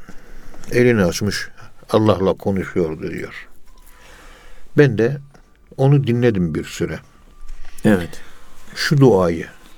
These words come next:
Speaker 1: bir isteği var Allah'tan, sekiz defa, on defa tekrarlamış. Elini açmış. "Ya Rabbi, bu dünyada beni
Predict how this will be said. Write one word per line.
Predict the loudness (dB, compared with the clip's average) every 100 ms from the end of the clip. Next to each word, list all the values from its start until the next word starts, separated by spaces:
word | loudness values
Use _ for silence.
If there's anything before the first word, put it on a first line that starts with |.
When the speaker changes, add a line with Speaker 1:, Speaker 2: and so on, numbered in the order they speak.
| -20 -20 -20 -18 -6 -2
Speaker 1:
bir |
isteği | 0 0 4 6 6
var | 4
Allah'tan, | 2 0 -4 -6 -6 -10 -18 -20 -20 -10
sekiz | -4 0 2 2 4
defa, | 2 2 -4 -4 -14 -20 -20 -12 4
on | 6 6
defa | 4 2 -2
tekrarlamış. | -2 -2 -2 -2 -4 -4 -4 -6 -4 2
Elini | 4 4 -4
açmış. | -6 -8 -6 -6 -6 -6 -6 -8 -8 -8 -8 -12 -8 2
"Ya | 4 6
Rabbi, | 4 4 2 0 0 0 -6 -4 -4 -4 -6 -8 -12 -16 -16 -16 -16 -16 -16 -16 -16 -6 6
bu | 6
dünyada | 6 4 4 4 4
beni | 2 0